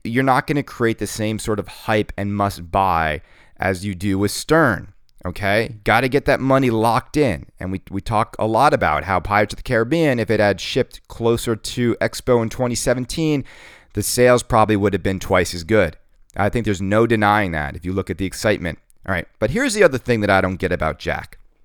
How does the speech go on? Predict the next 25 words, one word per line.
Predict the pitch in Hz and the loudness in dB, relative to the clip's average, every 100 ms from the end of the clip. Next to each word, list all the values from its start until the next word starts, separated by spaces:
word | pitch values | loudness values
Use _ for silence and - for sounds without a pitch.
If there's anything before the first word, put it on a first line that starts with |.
| - | -10
And, | - 113 | -6 -2
and, | 120 120 | 0 0
and | 135 | 2
I, | 151 175 - - - - | 2 0 -10 -20 -10 -4
look, | 120 - | -4 2
I've | 185 175 | 2 4
met | 175 - | 2 2
Jack. | - 123 120 - - - - _ _ _ _ - | 4 6 4 0 -20 -20 -20 _ _ _ _ -6
I | 123 | -2
think | 127 127 | 0 2
Jack | 117 117 | 2 2
is | 104 | -2
a | 98 | -2
good | 98 82 | -2 2
guy. | 98 78 - - _ - - - - | 2 2 0 -12 _ -20 -20 -20 -4
And | 117 | 0
I | 117 | 0
think | 127 135 | 0 -4
Jack | 104 120 110 101 - - | 2 4 4 4 -6 -6
has | 113 104 | -2 0
a | 101 | 4
role | 113 117 | 6 6
within | 110 110 104 | 6 2 0
that | 92 - | -2 -2
company. | 113 98 - 78 - | -2 -2 -2 -8 -10